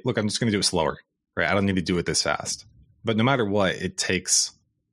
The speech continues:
time, and there's, there's time to document and be able to transfer the knowledge just in that simple way. But then there's also transferring of knowledge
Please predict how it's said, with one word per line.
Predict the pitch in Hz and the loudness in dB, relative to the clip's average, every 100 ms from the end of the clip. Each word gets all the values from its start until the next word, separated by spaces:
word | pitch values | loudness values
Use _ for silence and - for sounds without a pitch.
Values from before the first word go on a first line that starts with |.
| _ | _
time, | - 85 76 76 | -6 -2 -2 -2
and | 85 | -2
there's, | 85 80 - | 0 -2 -4
there's | - 92 82 | -2 -2 -2
time | - 98 92 92 | -2 0 0 0
to | - 87 85 82 82 _ _ _ - 92 | 0 0 0 -4 -8 _ _ _ -12 -4
document | 82 80 - 110 175 - _ _ _ _ - | -2 -2 0 0 0 -6 _ _ _ _ -2
and | 87 82 82 80 80 - _ | -2 0 -2 -6 -8 -16 _
be | 92 85 | -2 0
able | 90 92 90 | 0 -2 -4
to | - 87 85 85 82 82 - _ | -2 -2 0 -2 -4 -6 -12 _
transfer | - 101 92 - | -4 -2 -2 -4
the | 87 | -2
knowledge | 87 82 85 78 - | 0 2 0 -2 -2
just | - 117 117 | -2 -2 0
in | |
that | 98 87 | 0 2
simple | 131 135 92 | 0 0 -2
way. | 80 82 | 0 0
But | 95 | 0
then | 101 | 0
there's | 107 104 | 2 2
also | 117 - 101 | 0 -2 -4
transferring | 117 101 - 95 | -2 -2 0 0
of | 92 82 | 0 0
knowledge | 87 87 90 85 82 - | 0 2 2 0 -2 -6